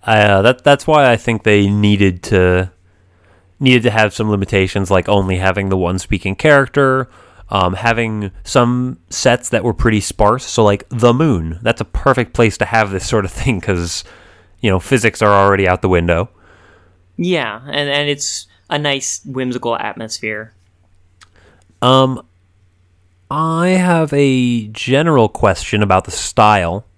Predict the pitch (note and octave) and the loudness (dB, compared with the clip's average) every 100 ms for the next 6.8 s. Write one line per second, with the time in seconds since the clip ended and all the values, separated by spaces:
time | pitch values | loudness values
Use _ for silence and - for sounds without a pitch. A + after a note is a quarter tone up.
0 | - - D3 D3 G#3+ - _ _ _ - | -14 -10 -6 -6 -8 -14 _ _ _ -2
1 | A#2+ B2 B2+ B2 B2 _ _ _ _ _ | 2 2 2 -2 -6 _ _ _ _ _
2 | A#2+ C3 C3 - - C#3 A#2+ C3 - - | 0 0 0 -4 -2 0 2 0 -2 -4
3 | C3+ C3 C#3+ E3 C3+ C3+ B2 - - - | -2 2 2 2 0 -2 -2 -6 -12 -18
4 | _ - - B2+ A#2+ A#2 G#2+ - - _ | _ -10 -2 4 4 4 2 -2 -14 _
5 | _ - F#2+ F#2+ - C#3 B2+ A#2+ A2 A2 | _ -2 0 0 0 2 2 0 -6 -8
6 | - G#2 F2+ E2 - - - | -4 0 0 -2 -10 -14 -18